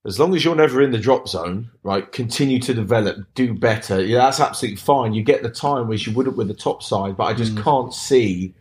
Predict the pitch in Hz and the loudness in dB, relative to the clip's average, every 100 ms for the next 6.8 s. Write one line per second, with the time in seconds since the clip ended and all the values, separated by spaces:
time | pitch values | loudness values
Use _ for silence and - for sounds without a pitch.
0 | _ _ _ _ _ _ _ 131 131 135 | _ _ _ _ _ _ _ 2 2 4
1 | 147 151 160 143 - - 123 104 - 120 | 4 4 4 0 0 2 2 0 -4 -2
2 | 113 110 104 - _ _ _ _ - _ | 0 -2 -4 -10 _ _ _ _ -20 _
3 | _ - 127 110 117 - 127 - 104 104 | _ 2 4 4 0 0 0 -2 -6 -6
4 | - 120 110 98 104 127 196 170 139 123 | 0 2 2 0 -4 -2 0 2 2 -2
5 | 117 - 107 - 131 - 120 107 110 107 | -2 0 0 2 0 0 0 2 2 2
6 | 98 - 107 - 123 107 - 85 | 0 -6 -18 -14 -12 -12 -10 -12